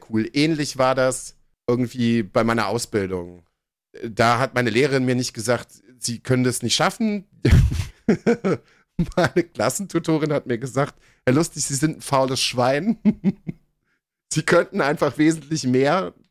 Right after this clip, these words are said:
aus sich rausholen, was das angeht.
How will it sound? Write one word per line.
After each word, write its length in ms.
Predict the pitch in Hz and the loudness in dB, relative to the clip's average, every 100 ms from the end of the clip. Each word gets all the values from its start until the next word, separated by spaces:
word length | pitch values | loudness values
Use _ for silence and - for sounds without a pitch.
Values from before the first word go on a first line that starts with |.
| _ _ _ _ - | _ _ _ _ -2
aus 180 | 139 | -2
sich 220 | 139 123 117 | -2 -4 0
rausholen, 540 | 139 - 180 170 170 | 0 0 0 0 0
was 180 | 165 - | -4 -2
das 160 | 180 | -2
angeht. 640 | 120 143 156 151 156 165 | 0 -2 -2 -2 -4 -6